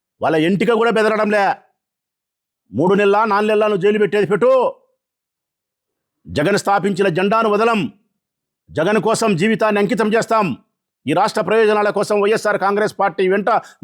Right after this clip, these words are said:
నడుస్తాం అని మాలాంటి నాయకులు గొంతెత్తి చెప్తున్నాం మేము. ఇంకా మాలాంటి నాయకులు ప్రాణత్యాగానికి సిద్ధం ఉన్నంతకాలం, జెండా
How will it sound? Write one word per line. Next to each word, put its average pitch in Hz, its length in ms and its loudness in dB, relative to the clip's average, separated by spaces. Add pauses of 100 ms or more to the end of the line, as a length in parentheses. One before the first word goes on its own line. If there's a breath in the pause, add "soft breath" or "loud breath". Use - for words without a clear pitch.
(140)
నడుస్తాం 233 420 0 (1000)
అని 104 200 -8
మాలాంటి 127 380 0
నాయకులు 120 400 0 (1200)
గొంతెత్తి 190 420 0
చెప్తున్నాం 143 400 -2
మేము. 78 160 -8 (1600)
ఇంకా 117 200 2
మాలాంటి 151 340 2
నాయకులు 180 380 0
ప్రాణత్యాగానికి 175 640 0
సిద్ధం 160 240 -2
ఉన్నంతకాలం, 160 500 0 (500)
జెండా 165 200 0